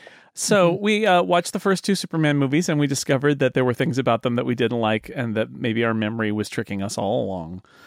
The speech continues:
Speaker 1: Um, and then in the midst of recording the Superman two episode, I mentioned Superman Returns, and Erica, I, I had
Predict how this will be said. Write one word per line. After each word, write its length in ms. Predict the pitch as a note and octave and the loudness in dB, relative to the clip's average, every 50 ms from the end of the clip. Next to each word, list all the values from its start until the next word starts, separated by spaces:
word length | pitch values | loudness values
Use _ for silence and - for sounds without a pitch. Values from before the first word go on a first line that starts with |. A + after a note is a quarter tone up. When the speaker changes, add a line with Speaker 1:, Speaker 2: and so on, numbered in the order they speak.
| - - - _ _ _ - | -20 -20 -20 _ _ _ -8
Speaker 1:
Um, 300 | - A#2 A2+ G#2+ G#2 A2 - | -4 -4 -2 -4 -4 -6 -6
and 100 | - C#3 | -4 -2
then 280 | C#3 C3+ C3 C3+ C3+ C3 _ _ _ - | 0 0 0 -2 -4 -6 _ _ _ -2
in 100 | F3+ F#3+ | 0 2
the 60 | G#3 | 4
midst 360 | F#3+ F3 F3+ G3+ G3 - - - | 4 4 4 2 2 -2 -4 -2
of 100 | E3 D#3 | 0 0
recording 320 | E3 - - E3+ D#3+ D3+ | 0 2 2 2 2 2
the 60 | D3 C3+ | 0 0
Superman 420 | - D3+ C3+ C#3 C#3 C#3 B2+ B2 | 0 -2 -2 0 0 0 0 -2
two 240 | A#2 - D3+ C3+ B2+ | 0 0 2 2 2
episode, 420 | A#2+ A2+ - A#2+ - C3+ B2 A#2+ A#2 | 2 0 0 -2 0 2 2 4 4
I 120 | A2+ A#2 | 2 2
mentioned 320 | A#2 B2 A#2+ A#2 - B2 A#2 | 0 0 -2 -4 -4 -6 -8
Superman 420 | - A#2+ A#2+ B2 A#2+ A#2 A2+ A2 | -8 -6 -4 -2 0 0 0 0
Returns, 460 | A2 A2 A2 - A#2+ A2+ A2+ A2 G#2+ | -2 -2 -2 -2 -2 -2 -2 -2 -4
and 80 | - A2+ | -4 -6
Erica, 540 | A#2 - - B2+ B2 C3 - - C3+ A#2+ A#2 - - - - - | -6 -4 -2 0 0 0 0 0 0 0 0 -2 -8 -20 -10 -4
I, 120 | - E3 F#3+ - - | 0 0 0 0 2
I 140 | D#3+ F3 F#3+ | 2 4 4
had 280 | G3 F#3 E3+ D3 C3 | 4 4 2 0 -4